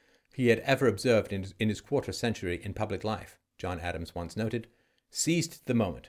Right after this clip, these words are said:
with his final gesture. Washington pulled out a letter from a congressman, a letter filled with empty promises, but appeared to have difficulty reading it.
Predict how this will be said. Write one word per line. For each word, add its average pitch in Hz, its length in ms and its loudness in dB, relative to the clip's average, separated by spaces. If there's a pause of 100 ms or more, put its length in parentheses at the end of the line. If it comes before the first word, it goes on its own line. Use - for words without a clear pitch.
(140)
with 87 160 -8
his - 140 -6
final 101 520 -4
gesture. - 380 -6 (1400)
Washington 135 480 2
pulled 165 300 4
out 143 220 0
a 117 40 0
letter 135 340 0
from 127 240 -2
a 113 40 0
congressman, 101 560 -4
a 95 60 -4
letter 95 300 -2
filled 120 280 0
with 98 180 -6
empty 110 240 -2
promises, 139 580 -4 (800)
but 113 120 2
appeared 175 380 4
to - 180 -2
have 123 200 -2
difficulty 120 480 0
reading 104 300 2
it. - 140 -14